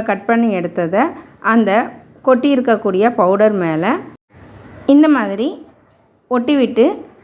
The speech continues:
அதுக்கப்புறமா எடுங்க. அதை அப்படியே எங்கெங்கெல்லாம் பவுடர் இருக்கோ அந்த இடத்துலலாம் ஒத்தி ஒத்தி எடுங்க. ஒத்தி எடுத்தீங்கனாலே அந்த பவுடர் எல்லாமே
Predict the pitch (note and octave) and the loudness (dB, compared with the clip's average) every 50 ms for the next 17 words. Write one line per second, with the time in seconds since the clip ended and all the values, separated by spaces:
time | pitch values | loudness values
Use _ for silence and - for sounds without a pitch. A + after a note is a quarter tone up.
0 | _ - - - A#3 B3 B3+ B3 B3 A3+ - G#3+ G3+ G#3+ A#3+ C4 C4 G#3+ F#3 F#3 | _ -14 -6 -2 0 0 0 0 -2 0 0 0 0 0 0 0 0 0 -2 -2
1 | F#3+ F3+ F3 F3 G3 C#4 - - - - - - - - - - - - - - | -2 -4 -4 -2 -2 -4 -4 -6 -10 -18 -20 -20 -20 -20 -20 -20 -20 -20 -20 -20
2 | - - - - - - - B3 C4+ C4 C#4+ D4+ D#4+ D4+ B3+ - C4 C4 D4+ D#4+ | -20 -20 -20 -20 -18 -8 -2 0 2 2 4 2 2 2 0 0 2 2 2 2
3 | D4+ B3+ A#3 B3 C4+ C#4+ C#4+ C4+ B3 A#3+ C4 C#4 C4 A#3+ A3 A3 A3+ A3 A3+ G#3 | 2 2 2 2 2 2 2 2 2 2 2 0 2 2 4 4 4 2 0 -2
4 | F3+ - A#3 A#3+ A#3+ A3+ G#3+ G3+ F#3 - - A3+ G#3 G3 G#3+ B3+ F#4+ - - - | -2 -2 -2 0 0 0 -2 -2 -4 -4 -4 -4 -4 -2 -4 -4 -6 -6 -10 -18
5 | - - - - A#3 A#3+ A#3 C4 C#4 B3+ - - - B3+ A#3+ G#3+ F#3 F#3 F3 E3+ | -20 -16 -6 -2 -2 0 0 0 2 2 2 2 2 0 2 2 0 0 -2 -2
6 | F3 G#3+ C4 C4+ A3+ G#3 - B3+ A#3+ A3 A3 A3+ G3 F#3 F#3 F#3 G3+ A#3 B3+ C4+ | -2 0 0 0 0 -2 0 2 0 0 0 0 -4 -2 -2 -2 0 2 2 2
7 | D#4 G4+ - - A#3 G#3+ G#3+ G#3 G#3+ - G3+ G3+ A3 A#3 A#3+ A3+ G3+ F#3 F3+ F3+ | 2 2 0 -2 -2 -2 -2 -2 0 0 2 2 2 2 2 2 0 0 -2 -2
8 | E3+ E3+ F#3 A#3+ | -4 -2 -2 -2